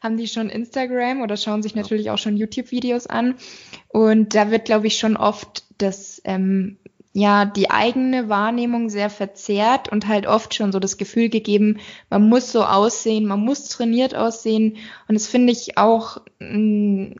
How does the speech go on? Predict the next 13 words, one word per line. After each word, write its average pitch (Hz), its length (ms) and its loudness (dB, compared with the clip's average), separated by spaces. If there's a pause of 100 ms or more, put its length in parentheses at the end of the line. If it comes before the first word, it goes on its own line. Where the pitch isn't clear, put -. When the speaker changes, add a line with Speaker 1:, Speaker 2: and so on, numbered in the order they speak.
(140)
Speaker 1:
keinen 214 340 2
guten 214 340 -2
Trend. 180 360 -2
Und 196 400 -2
das 202 200 0
wäre 196 100 4
tatsächlich 202 640 -2
sehr, 185 280 4
sehr 175 160 0
wichtig, 190 460 -2
in 185 140 0
der 185 100 0
Schule 185 560 0